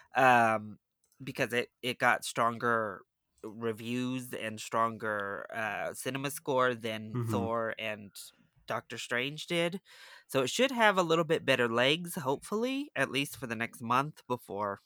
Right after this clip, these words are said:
Speaker 1: like you said, Avatar comes
Speaker 2: Right.
Speaker 1: sweeping in.
Speaker 2: Right.
Speaker 1: Um, but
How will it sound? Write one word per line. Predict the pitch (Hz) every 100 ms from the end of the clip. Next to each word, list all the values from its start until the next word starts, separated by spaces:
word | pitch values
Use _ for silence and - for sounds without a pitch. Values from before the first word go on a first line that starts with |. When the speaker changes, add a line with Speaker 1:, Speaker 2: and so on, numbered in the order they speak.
| -
Speaker 1:
like | 117
you | 104
said, | 101 95 82 -
Avatar | 107 107 - 101 120
comes | 139 104 92
Speaker 2:
Right. |
Speaker 1:
sweeping | - 87 - 98
in. | 90 85 - - - - - -
Speaker 2:
Right. | 113 107 101 92
Speaker 1:
Um, | 87 85 _ _ - 123
but | 123 117 104 101